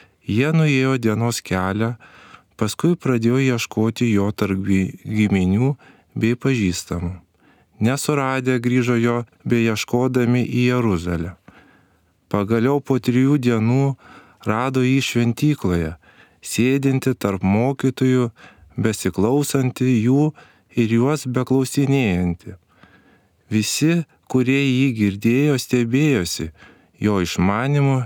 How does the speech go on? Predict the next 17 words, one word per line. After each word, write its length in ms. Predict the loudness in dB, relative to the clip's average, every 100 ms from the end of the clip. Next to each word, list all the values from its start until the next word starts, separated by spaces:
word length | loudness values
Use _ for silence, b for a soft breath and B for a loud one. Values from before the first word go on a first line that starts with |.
| -4
ir 160 | -4 -2
atsakymui. 720 | -4 -4 -4 -4 -8 -8 -10 -12 b b b b b b b
Pamatę 560 | -6 -2 0 -2 -2 -2
jį, 220 | 0 2 0
gimdytojai 640 | 2 2 0 0 2 2
labai 380 | 2 0 0 0 0
nustebo 720 | -2 -2 -2 -2 -4 -6 -10 B B B B B _ -4
ir 120 | 0
jo 160 | 0 0
motina 520 | 0 -2 -2 0 0
jam 220 | 0 -2
tarė: 520 | -4 -4 -2 -6 -10 -14 b b b b b _
„Vaikeli, 720 | -4 -2 -2 -2 -2 -2 -2 -6 -12 b b b b b b b b _
kam 500 | -6 -4 -2 0 -2 -2 -2
mums 320 | 0 0 -4
taip 340 | -2 -2 -2
padarei? 640 | -2 0 0 2 0 -2